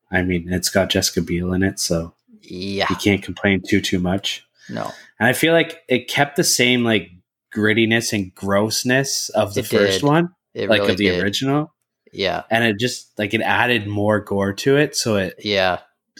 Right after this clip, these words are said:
Speaker 1: kind of fulfilled that
Speaker 2: Yeah,
Speaker 1: need, I guess.
Speaker 2: exactly.
Speaker 1: Yeah. I really enjoyed it, though. They did it really well.
Speaker 2: Yeah. All right.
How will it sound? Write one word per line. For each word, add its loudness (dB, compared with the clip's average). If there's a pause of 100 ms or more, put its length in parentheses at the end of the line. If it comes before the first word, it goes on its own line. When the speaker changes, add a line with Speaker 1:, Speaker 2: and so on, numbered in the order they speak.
(440)
Speaker 1:
kind 2
of 0
fulfilled -2
that -4 (260)
Speaker 2:
Yeah, 2
Speaker 1:
need, 2
I 2
guess. 2
Speaker 2:
exactly. 0 (1000)
Speaker 1:
Yeah. 0 (720)
I -2
really 2
enjoyed 0
it, -2
though. 0
They -2
did -2
it -8
really -2
well. -4 (320)
Speaker 2:
Yeah. -12 (720)
All -8
right. -8